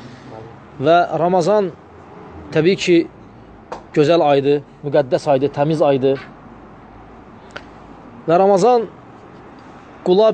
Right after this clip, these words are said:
bəzi şeylər öyrədir. Əslində Ramazan ayı məktəbdir. Bir aylıq məktəbdir insan üçün. Həm nəfsi üçün, həm əzaları üçün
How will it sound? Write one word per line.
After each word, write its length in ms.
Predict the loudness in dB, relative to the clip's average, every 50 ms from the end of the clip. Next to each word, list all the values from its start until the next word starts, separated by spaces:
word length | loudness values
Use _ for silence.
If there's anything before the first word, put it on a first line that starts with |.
| 0 0
bəzi 260 | 0 0 0 0 -4 -6
şeylər 360 | -4 -4 -2 0 0 -2 -2
öyrədir. 320 | -4 -6 -6 -6 -8 -12 -14 -18 -20 -20 -20 -20 -20 -20 -20 -20 -20 -20 -20 -20 -20 -20 -20 -20 -20 -20 -20 -20 -20 -20 -20 -20 -20 -20 -20 -10 -6 -6
Əslində 340 | -4 -4 -2 0 2 2 2
Ramazan 380 | 2 2 0 0 0 0 0 0
ayı 140 | 0 0 -2
məktəbdir. 480 | -4 -6 -6 -4 -4 -4 -4 -6 -10 -12 -12 -18 -20 -20 -20 -20 -20 -20 -20 -20 -6 0
Bir 160 | 2 2 4 4 4
aylıq 240 | 4 2 2 0 0
məktəbdir 440 | -2 -4 -2 -2 -2 -2 -2 -4 -6
insan 240 | -6 -6 -6 -8 -8
üçün. 140 | -10 -18 -20 -20 -20 -20 -20 -20 -20 -20 -20 -20 -20 -20 -20 -20 -20 -10 -6
Həm 160 | -2 0 2
nəfsi 360 | 2 0 0 -2 -2 -2 -2 -2
üçün, 340 | -2 -2 -4 -4 -4 -4 -8 -12 -18 -20 -20 -20 -20 -20 -20 -20 -20 -20 -20 -20 -20 -20 -20 -20 -20 -20 -20 -20 -20 -20 -20 -20 -20 -10 -4
həm 200 | -4 -2 0 2
əzaları 460 | 2 2 4 4 4 4 4 4 2 0
üçün 360 | 0 -2 -4 -4 -4 -4 -8